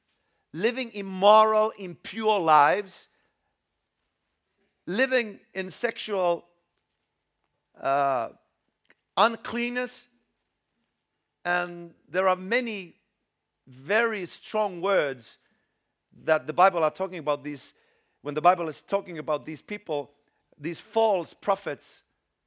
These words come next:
There's something in them. They are living in sin, but they cannot keep away from the people of God. So the Holy Spirit is warning about these people. They are in a backslidden stage,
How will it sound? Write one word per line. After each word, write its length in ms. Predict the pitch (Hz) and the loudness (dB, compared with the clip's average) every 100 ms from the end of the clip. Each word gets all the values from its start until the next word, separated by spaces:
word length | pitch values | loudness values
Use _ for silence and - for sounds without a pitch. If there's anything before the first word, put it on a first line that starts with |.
| _ _ _ _ _ _ _ _ | _ _ _ _ _ _ _ _
There's 180 | 170 - | -10 -2
something 440 | 285 302 247 220 | -2 -2 -8 -8
in 180 | 226 208 | -8 -4
them. 320 | 208 190 180 _ 156 | -4 -4 -12 _ -4
They 180 | 208 | 2
are 80 | 208 | 4
living 360 | 202 262 285 240 | 4 0 -6 -10
in 100 | 196 | -10
sin, 480 | - 277 262 208 175 | -10 -10 -10 -12 -6
but 240 | 190 151 | -6 -4
they 100 | 208 | -8
cannot 880 | - 202 196 202 269 214 151 - - _ _ _ _ _ - | -4 -6 -6 0 4 4 2 -10 -20 _ _ _ _ _ -10
keep 240 | 254 - | -8 -4
away 560 | 196 165 240 226 185 175 | -4 2 4 4 0 -4
from 260 | - 180 165 | -10 -12 -10
the 80 | |
people 300 | 160 - 175 | -10 -10 -8
of 100 | 160 | -8
God. 320 | 139 165 113 76 _ _ _ _ _ _ _ - | -4 -4 -4 -6 _ _ _ _ _ _ _ -12
So 140 | - | -6
the 220 | 185 190 185 _ _ _ | -4 -4 -6 _ _ _
Holy 260 | - 254 247 | -2 0 -2
Spirit 400 | - - 233 202 | -10 -8 -8 -8
is 120 | 180 | -10
warning 520 | 180 277 269 190 143 143 | 0 2 2 -2 -12 -14
about 340 | 135 185 185 | -2 -2 -2
these 160 | 170 156 | -10 -14
people. 300 | 202 - 143 | -16 -14 -4
They 220 | 226 240 | 0 2
are 320 | 214 208 196 - _ - | 4 4 2 -2 _ -6
in 120 | 196 | -4
a 40 | |
backslidden 680 | 160 262 277 - 220 190 175 | 4 4 4 -2 -4 -4 -6
stage, 680 | 160 - 185 202 254 - - | -12 -2 0 0 -2 -10 -20